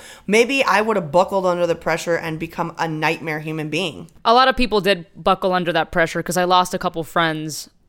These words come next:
Speaker 2: along the way because they wanted to join the popular group and they just became incredibly bland and boring because instead of being an individual and,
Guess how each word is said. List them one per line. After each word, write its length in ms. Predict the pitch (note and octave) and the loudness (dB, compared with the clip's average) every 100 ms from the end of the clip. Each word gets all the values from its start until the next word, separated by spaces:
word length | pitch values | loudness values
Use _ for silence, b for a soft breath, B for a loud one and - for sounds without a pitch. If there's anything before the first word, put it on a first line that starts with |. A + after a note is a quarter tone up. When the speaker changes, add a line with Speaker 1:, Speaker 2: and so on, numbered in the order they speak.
| _ _ | _ _
Speaker 2:
along 300 | F#3+ F3 F3 | -2 0 0
the 80 | E3+ | -2
way 300 | D#3+ E3 D#3+ | 0 2 0
because 420 | F3 - F#3 F3+ | -4 -4 -4 -2
they 80 | F3+ | -4
wanted 300 | F3 D#3 D#3 | -6 -8 -6
to 140 | F3+ | -8
join 340 | E3 D#3+ F3 E3 | -8 -6 -4 -4
the 80 | |
popular 440 | D#3+ D#3+ D3+ E3 D3+ | -2 0 2 0 -2
group 380 | D3 D3+ D3 - | -4 -4 -4 -6
and 140 | E3+ | -6
they 80 | E3 | -4
just 240 | E3 F3 | -4 -6
became 560 | - - E3+ E3 D#3+ D#3+ b b b b b b b b _ | -8 -8 -2 -2 -2 -6 b b b b b b b b _
incredibly 760 | - A3 G#3+ - A#3 A3+ G3+ G3+ | -4 -2 -2 0 2 4 4 2
bland 720 | E3 F3 F#3+ F#3+ F#3 F#3 F3+ - | 2 2 4 4 4 0 -6 -6
and 300 | G3+ E3 D3 | -4 -6 -2
boring 580 | E3+ F3 E3+ D#3+ D#3 D#3+ | 0 2 0 0 -4 -4
because 640 | F3+ F3 F3+ E3 D3 D3+ - | -6 -2 0 0 -2 -8 -10
instead 400 | F#3 - G3+ F#3+ | -10 -4 0 0
of 120 | D#3+ | 2
being 220 | F#3+ F3+ | 0 0
an 60 | F3 | 0
individual 960 | F3+ E3 D3+ F3+ D#3+ D#3 D3 C#3+ - _ | 0 0 0 0 0 -2 -2 -4 -8 _
and, 560 | - D#3+ D#3 D3+ D3+ | -6 -4 -4 -6 -10